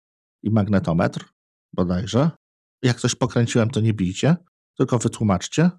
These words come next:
I to jest dokładne, bo tutaj nie ma, y, nie ma co się zużyć.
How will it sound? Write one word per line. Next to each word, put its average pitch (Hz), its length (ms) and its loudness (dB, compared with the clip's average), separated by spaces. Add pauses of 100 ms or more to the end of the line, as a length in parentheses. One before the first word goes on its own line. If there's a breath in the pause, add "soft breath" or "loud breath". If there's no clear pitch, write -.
(600)
I 175 80 2
to 226 100 2
jest 190 120 4
dokładne, 127 380 2
bo 120 80 0
tutaj 127 260 0
nie 127 120 2
ma, 110 440 0
y, - 40 -12 (340)
nie 117 120 4
ma 107 100 4
co 113 120 -4
się 110 140 0
zużyć. 78 440 -2